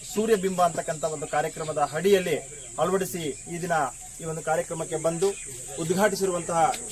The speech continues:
ಶ್ರೀಯುತ ಚಿದಾನಂದ್ ಎಂ ಗೌಡರವರಿಗೆ ಈ ಊರಿನ ಗ್ರಾಮಸ್ಥರ ಪರವಾಗಿ, ಕರಿಯಮ್ಮ ದೇವಿ ಟ್ರಸ್ಟ್ನ ಎಲ್ಲ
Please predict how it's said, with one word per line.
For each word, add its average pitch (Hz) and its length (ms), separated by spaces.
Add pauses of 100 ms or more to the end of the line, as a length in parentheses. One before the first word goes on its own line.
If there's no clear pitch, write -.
ಶ್ರೀಯುತ 180 240
ಚಿದಾನಂದ್ 175 600
ಎಂ 175 280
ಗೌಡರವರಿಗೆ 175 840
ಈ 165 60
ಊರಿನ 170 320
ಗ್ರಾಮಸ್ಥರ 180 480
ಪರವಾಗಿ, 175 540 (380)
ಕರಿಯಮ್ಮ 185 340 (380)
ದೇವಿ 170 200
ಟ್ರಸ್ಟ್ನ - 440 (540)
ಎಲ್ಲ 202 220